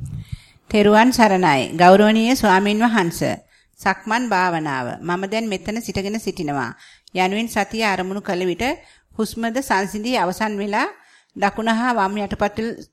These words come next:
තුල සතිය පිහිට, පිහිටන අතර මෙනෙහි කිරීමක් නොමැත. බලා සිටීමක් පමණි. පරියංක භාවනාව. මම දැන් මෙතන වාඩි වී සිටිනවා යනුවෙන් සතිය අරමුණු කරන අතර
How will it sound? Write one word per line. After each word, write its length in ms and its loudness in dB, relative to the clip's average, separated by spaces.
තුල 220 -6
සතිය 440 -2
පිහිට, 360 -4
පිහිටන 460 -4
අතර 360 -2
මෙනෙහි 360 0
කිරීමක් 480 -2
නොමැත. 360 -4
බලා 300 4
සිටීමක් 600 -2
පමණි. 400 -2
පරියංක 500 -2
භාවනාව. 600 0
මම 180 2
දැන් 220 0
මෙතන 280 -2
වාඩි 340 2
වී 140 -4
සිටිනවා 520 -2
යනුවෙන් 360 -2
සතිය 360 -2
අරමුණු 420 -2
කරන 280 -4
අතර 320 -2